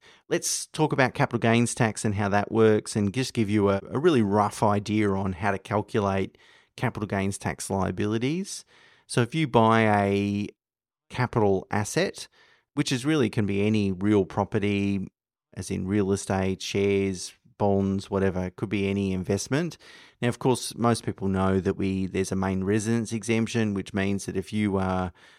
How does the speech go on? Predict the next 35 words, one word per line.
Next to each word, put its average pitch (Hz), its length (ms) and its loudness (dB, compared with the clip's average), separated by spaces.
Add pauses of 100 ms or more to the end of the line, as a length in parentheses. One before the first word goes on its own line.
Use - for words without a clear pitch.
(160)
occupying 110 640 0
a 92 40 -4
property 98 520 -4
that 92 160 -8
you 92 180 -8
can, 92 480 -4 (480)
you 95 80 -12
can 95 380 -4
avoid, 101 580 0 (540)
uh, 101 100 -2
paying 107 320 -2
capital 104 280 -6
gains 95 260 -2
tax - 240 -8
on 95 120 -4
that 92 160 0
asset. 120 460 0
But 107 100 -2
of 90 200 -4
course, - 220 -8
I'm 90 80 -6
not - 120 -10
talking 90 300 -10
about 87 320 -8
those 87 180 -6
sorts - 320 -8
of 90 80 -8
assets. 98 640 -4 (600)
And 127 400 2
the 127 180 4
reality 120 640 4
is 98 100 0
that 101 140 0
if 95 120 -4
you 120 460 4